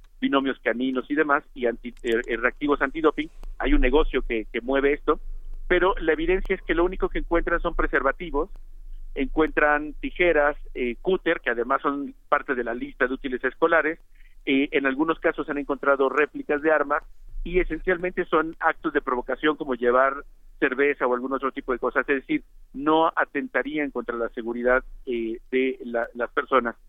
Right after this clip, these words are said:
Los adultos somos, y esa es la evidencia estadística, somos las personas adultas las que tenemos acceso a armas,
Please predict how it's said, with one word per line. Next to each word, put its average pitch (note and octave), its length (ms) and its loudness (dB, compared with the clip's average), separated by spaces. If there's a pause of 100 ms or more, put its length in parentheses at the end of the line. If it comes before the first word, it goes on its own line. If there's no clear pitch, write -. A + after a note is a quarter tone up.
(240)
Los C3 200 2
adultos D#3+ 500 2
somos, D3 420 0 (260)
y A#2 240 -4
esa B2+ 260 -2
es C3+ 60 -2
la C3+ 60 6
evidencia C3+ 400 2
estadística, C#3 600 -2 (300)
somos D#3 220 0
las C#3 100 2
personas E3 420 0
adultas C#3+ 320 0
las B2+ 100 -6
que B2 100 -4
tenemos B2+ 280 -2
acceso B2+ 320 0
a B2 40 8
armas, B2 260 2